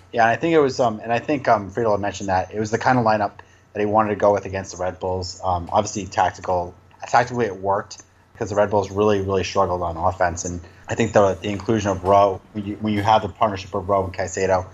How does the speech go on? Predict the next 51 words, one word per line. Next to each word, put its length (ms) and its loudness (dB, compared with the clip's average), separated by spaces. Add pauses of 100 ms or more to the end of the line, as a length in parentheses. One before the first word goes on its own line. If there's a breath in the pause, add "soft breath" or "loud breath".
(160 loud breath)
I 60 2
think 120 2
that 140 6
had 140 4
a 40 -2
lot 200 0
to 80 -10
do 160 -4
with 160 -6
the 40 -20
fact 300 -2
that 180 -4
the, 220 -6
uh, 200 -2
that 120 -12
the, 240 -4 (120)
that 160 -2
the 120 0
Red 200 2
Bulls 200 0 (180)
weren't 280 4
really 200 0 (180)
able 180 -4
to 40 -6
get 140 -4
into 180 -4
any 140 0
kind 200 2
of, 200 -2 (460 soft breath)
uh, 180 6
consistent 500 -4
rhythm. 320 2
So, 540 -4
um, 460 -2 (480)
you 80 4
know, 80 6
there'll 160 4
be 80 4
more 200 6
matchups 400 2
like 140 -6
that. 140 -6
There'll, 180 -4
there'll 160 -2
be 120 -2
more 460 4
instances, 540 -4
I 280 -2
think, 220 -4
in 140 -4
which 320 -2